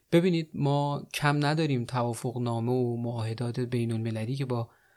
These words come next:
صرف انرژی فراوون برای حفاظت از زمین بسته شدن، اما عملاً به هیچ نتیجه‌ای نرسیدن و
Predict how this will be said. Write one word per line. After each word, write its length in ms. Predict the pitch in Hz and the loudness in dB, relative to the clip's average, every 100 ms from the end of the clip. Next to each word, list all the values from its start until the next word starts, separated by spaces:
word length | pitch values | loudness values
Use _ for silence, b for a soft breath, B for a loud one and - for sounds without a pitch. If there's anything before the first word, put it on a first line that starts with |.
| b | b
صرف 360 | - - 131 143 | -4 0 0 0
انرژی 340 | 156 127 120 156 | 0 0 0 -4
فراوون 680 | - 127 120 113 127 143 | -2 0 2 2 2 2
برای 260 | 123 120 120 | 2 0 -2
حفاظت 360 | 117 117 117 117 | -4 -4 -4 -4
از 160 | 113 | -4
زمین 360 | 117 110 117 113 | -2 -2 0 0
بسته 300 | 113 - 120 | -4 -4 -8
شدن، 360 | - 110 107 - | -8 -8 -8 -2
اما 340 | 139 165 165 b b b b - | 0 0 -2 b b b b 0
عملاً 440 | 131 127 139 165 | 2 4 4 4
به 80 | 139 | 2
هیچ 220 | 139 139 | 2 0
نتیجه‌ای 400 | 117 - 120 131 | -4 -4 -2 -2
نرسیدن 680 | 127 135 139 139 127 117 117 | 0 -2 -2 -2 -2 -2 -2
و 220 | 120 | -4